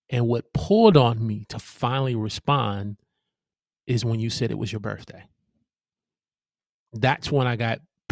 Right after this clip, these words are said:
prompted to put something in the chat. Not that you were doing something wrong would cause me not to put, she says, "I just was not ready." And so it's just a matter of timing. So I do have to kinda remember that word of advice, um,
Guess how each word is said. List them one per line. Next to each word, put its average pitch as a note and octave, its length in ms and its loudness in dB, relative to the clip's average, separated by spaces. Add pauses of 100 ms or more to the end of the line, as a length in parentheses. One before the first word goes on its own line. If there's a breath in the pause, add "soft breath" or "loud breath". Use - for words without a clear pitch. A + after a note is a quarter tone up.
prompted A#2+ 400 0 (240)
to - 100 -10
put C3+ 220 0
something A2 320 -4
in A2 100 -6
the G#2+ 80 -10
chat. A2 300 -6 (380)
Not B2 220 0
that C#3 140 0
you D3 60 6
were C3 120 6
doing B2+ 280 4
something A2+ 460 -2
wrong B2+ 500 4
would A#2+ 180 -4
cause A#2 320 2
me A2 140 -6
not C#3 300 -2
to D3 80 -2
put, B2+ 160 -2 (320 soft breath)
she - 140 -6
says, C3 180 -6 (260)
"I A2 160 -6
just - 420 -8
was A#2 160 -8
not G#2+ 260 -8 (840)
ready." A3 220 -2
And G#2 160 -4
so A2+ 120 -2
it's A2+ 120 -2
just A#2 200 -2
a A#2+ 40 -4
matter A2+ 260 -2
of G#2+ 100 -6
timing. C3 480 -2
So A2+ 280 2 (560 loud breath)
I B2 100 -2
do A#2+ 240 6
have A#2+ 200 0
to - 100 -6
kinda B2+ 220 2
remember A#2 460 2
that A2+ 180 0
word A#2 300 2
of G#2+ 100 0
advice, A2+ 760 -2 (220)
um, A2+ 640 -4